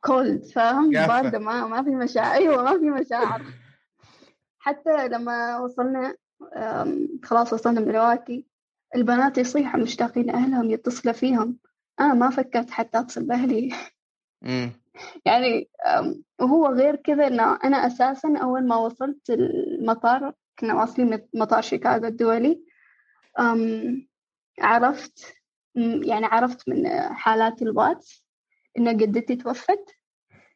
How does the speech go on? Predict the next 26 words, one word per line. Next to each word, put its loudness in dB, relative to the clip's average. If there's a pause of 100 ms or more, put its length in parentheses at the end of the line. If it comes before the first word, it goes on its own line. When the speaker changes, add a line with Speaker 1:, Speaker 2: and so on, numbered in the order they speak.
(200)
Speaker 1:
فيعني 0 (560)
Speaker 2:
مم. -2
Speaker 1:
I 4
was 0
going 2
through -2
a 2
lot 2 (180)
<laughs> -4
that 0 (100)
day. -4 (400)
ف-، 0 (1500)
يعني -2 (600)
تقريبًا 0
ساعة 2
كاملة 0
بس -10
يعني -2
أستوعب 0
الوضع -2
إنه -8
جدتي -4
توفت. -4 (580)
في 2
نفس 0
الوقت 0